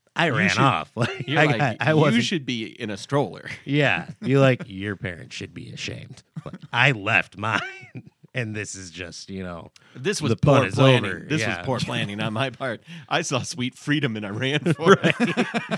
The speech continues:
Speaker 2: <laughs>
Speaker 1: And now I'm here. <laughs>
Speaker 2: That's, I remember very clearly when I was a kid, the first time I was lost,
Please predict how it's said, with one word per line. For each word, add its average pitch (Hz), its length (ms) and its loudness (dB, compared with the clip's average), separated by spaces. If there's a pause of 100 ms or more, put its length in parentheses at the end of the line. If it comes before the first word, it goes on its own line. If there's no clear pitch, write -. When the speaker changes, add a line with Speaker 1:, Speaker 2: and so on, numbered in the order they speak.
(260)
Speaker 2:
<laughs> - 0 -
Speaker 1:
And 175 240 8
now 143 320 10
I'm 135 220 8
here. 110 360 2
<laughs> 165 60 -4 (2500)
Speaker 2:
That's, 156 320 -8 (540)
I 135 80 -6
remember 143 920 -4
very 110 520 -8
clearly 90 500 -10
when 87 160 -10
I 92 60 -10
was 95 160 -12
a 101 60 -16
kid, 104 360 -14 (500)
the 101 140 -6
first 104 340 -6
time 95 260 -4
I 90 60 -6
was 90 320 -8 (140)
lost, 90 640 -10